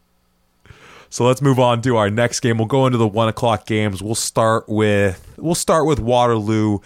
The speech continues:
and, uh, and U of T. Final score in this one, the Blues picking up the nice victory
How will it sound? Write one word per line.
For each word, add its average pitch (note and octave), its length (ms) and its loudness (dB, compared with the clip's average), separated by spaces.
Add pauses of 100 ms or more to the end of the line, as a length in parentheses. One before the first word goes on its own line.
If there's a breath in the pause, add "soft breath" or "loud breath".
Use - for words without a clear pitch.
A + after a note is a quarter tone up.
(280 loud breath)
and, G2 400 0
uh, E2+ 220 -2
and G2+ 180 -4
U G2 180 -2
of - 140 -6
T. F2+ 220 -10
Final C3+ 320 0
score G2 440 0 (400 soft breath)
in A#2 140 -2
this G#2+ 220 -4
one, G#2+ 140 0
the F#2+ 60 -4
Blues A#2+ 360 2
picking A2 320 -4
up F#2+ 180 -4
the F#2+ 80 -12
nice G2+ 300 -4
victory G#2 360 -6